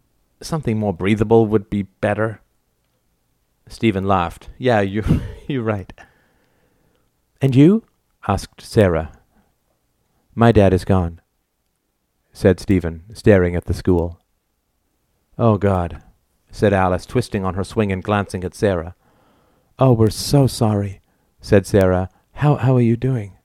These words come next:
"I am very sad," said Stephen, turning to them.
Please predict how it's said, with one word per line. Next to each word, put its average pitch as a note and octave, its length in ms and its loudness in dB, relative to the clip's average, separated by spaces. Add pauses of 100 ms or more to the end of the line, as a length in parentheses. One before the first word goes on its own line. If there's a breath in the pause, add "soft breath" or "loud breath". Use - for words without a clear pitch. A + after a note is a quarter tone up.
(1040)
"I G2 500 0 (200)
am A2+ 160 -2
very B2 240 4
sad," F#2 480 -2 (1000)
said G2+ 260 2
Stephen, F2+ 400 0
turning G2 300 2
to F#2+ 100 -2
them. E2+ 280 -4